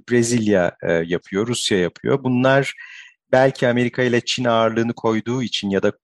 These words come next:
müzakereler sırasında koyarsa eskisi kadar rahat engelleme yapamayabilirler. Böyle bir faydası olabilir ama tek başına Glasgow'dan sonuç çıkmasını sağlayacak kadar büyük bir, e, şey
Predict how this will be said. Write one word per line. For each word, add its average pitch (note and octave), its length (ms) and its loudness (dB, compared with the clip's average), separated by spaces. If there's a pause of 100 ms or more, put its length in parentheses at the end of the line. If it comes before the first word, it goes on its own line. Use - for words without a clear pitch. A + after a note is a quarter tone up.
(300)
müzakereler G#2+ 640 2
sırasında G#2+ 520 -4
koyarsa A2+ 680 0
eskisi - 420 -2
kadar C3+ 400 2
rahat A#2 340 0
engelleme A2 600 0
yapamayabilirler. A#2 880 0 (200)
Böyle B2+ 280 2
bir C#3+ 200 -2 (520)
faydası A2+ 480 0
olabilir B2 420 0
ama D#3+ 260 0
tek - 300 -2
başına A#2+ 380 0
Glasgow'dan A#2+ 640 0
sonuç B2+ 340 -10
çıkmasını - 440 -6
sağlayacak A2+ 600 -2
kadar A#2 260 0 (760)
büyük D3 380 -4
bir, G#2+ 280 -2
e, G#2+ 360 2
şey D#3+ 400 0